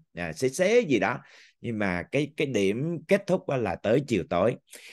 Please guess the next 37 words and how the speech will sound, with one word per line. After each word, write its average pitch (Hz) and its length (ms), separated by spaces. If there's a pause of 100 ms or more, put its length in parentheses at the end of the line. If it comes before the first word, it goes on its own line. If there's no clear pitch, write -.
Thì 120 100
tới 196 220
chiều 139 280
tối 143 220
thì 147 200
Chúa 131 140
mới 165 140
bày 101 300
tỏ, 85 380 (140)
Chúa 123 100
mới 143 120
nói, 139 440 (300)
à, 95 420
những 95 320
gì 120 220
từ 101 120
câu 104 180
mười 104 280
trở 87 140
đi 98 260
mà 82 400
mình 82 180
không 95 160
đọc 98 200
ở 92 100
đây. 113 240 (220)
Nếu 101 360
quý 151 80
vị 98 240
có, 98 360
chúng 107 140
ta 113 120
sẽ 92 160
đọc 101 180 (160)
điều 87 140
đó. 85 260 (680)
À, 101 280